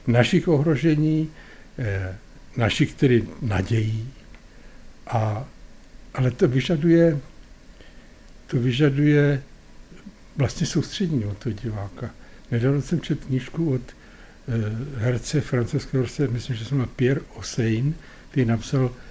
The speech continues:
knížku, která se jmenuje Vlk pohlazený Bohem. A tam je naps-, a on tam napsal, myslím, v té poslední kapitolce krátký, že není třeba všemu rozumět, je třeba se soustředit a tiše kontemplovat.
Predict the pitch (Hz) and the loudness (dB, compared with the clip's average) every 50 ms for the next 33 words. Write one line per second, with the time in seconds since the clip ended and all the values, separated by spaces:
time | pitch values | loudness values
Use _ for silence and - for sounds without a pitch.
0 | - - - - - 131 123 117 - - 135 131 123 101 - 135 127 127 127 131 | -20 -20 -20 -10 -2 -2 -2 -2 -2 0 0 2 2 0 0 0 0 2 4 4
1 | 135 113 98 110 127 127 - - - - - - 120 101 117 120 120 117 131 127 | 4 2 2 0 -2 -2 -2 -10 -12 -10 -4 -2 0 0 2 2 2 2 2 2
2 | 131 127 120 127 135 101 104 110 98 92 90 92 98 - - - - - - - | 2 2 0 0 -2 0 0 -2 -2 -4 -6 -8 -12 -14 -18 -20 -20 -20 -20 -20
3 | - - - - - - - - - - - 139 123 127 127 120 120 117 - - | -20 -20 -20 -20 -20 -20 -20 -20 -14 -4 -2 0 2 4 4 4 2 0 -2 -6
4 | - - - - - - 135 135 110 131 127 127 151 127 127 127 120 127 - - | -12 -14 -14 -14 -6 -4 -2 0 2 0 0 2 2 0 2 0 0 -2 -2 0
5 | 139 127 120 - - 135 117 - - - - - 131 - - - 131 123 117 127 | 0 0 0 -2 -4 -6 -6 -4 -6 -8 -6 -6 -6 -6 -2 0 0 0 2 2
6 | 131 123 113 117 - - - - - - - - - - 127 - - 139 123 - | 2 2 0 -2 -8 -12 -16 -16 -18 -20 -20 -14 -4 -4 -2 -2 0 -2 -2 0
7 | - 127 113 - - 139 127 - 143 123 120 113 - - - - 139 123 113 - | 0 0 0 0 0 -2 0 0 0 0 0 0 -2 -4 -6 -4 -2 -2 -2 0
8 | 139 135 127 - - - - - - - - 127 131 143 165 170 160 131 - - | 0 0 0 0 -4 -12 -14 -14 -12 -4 2 4 6 6 6 6 4 2 0 0
9 | 147 131 120 127 117 - - 135 120 120 117 107 107 101 98 104 104 101 101 98 | 0 2 2 0 -2 -2 -2 0 0 2 2 2 0 -2 -2 -2 -2 -2 -2 -2
10 | 98 95 95 - - - - - - - - - 127 107 - - - - 131 123 | -4 -4 -6 -8 -12 -14 -14 -14 -14 -14 -8 -4 -4 -4 -4 -4 -2 -2 0 0
11 | 135 - - 147 - - 123 113 - - - - - 139 117 120 131 147 143 104 | 0 0 -2 -4 -4 -2 -2 -4 -4 -4 -10 -4 -4 -4 -2 -2 -2 -2 -2 -4
12 | - - - - - 127 - - 127 107 98 - 135 123 117 - 120 104 95 92 | -6 -6 -8 -4 -4 -4 -2 -2 -2 -2 -2 -2 -4 -4 -4 -4 -4 -4 -4 -4
13 | 90 90 | -6 -8